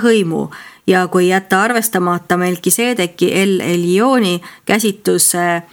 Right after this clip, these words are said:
vilksatus, mis Egiptuse haritumate klasside,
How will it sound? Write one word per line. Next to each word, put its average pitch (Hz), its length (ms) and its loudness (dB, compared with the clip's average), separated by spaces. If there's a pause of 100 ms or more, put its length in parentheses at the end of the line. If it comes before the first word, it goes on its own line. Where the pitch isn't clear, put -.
vilksatus, 220 800 0 (240)
mis 185 300 0
Egiptuse 190 640 0
haritumate 180 1400 -2 (240)
klasside, 190 640 0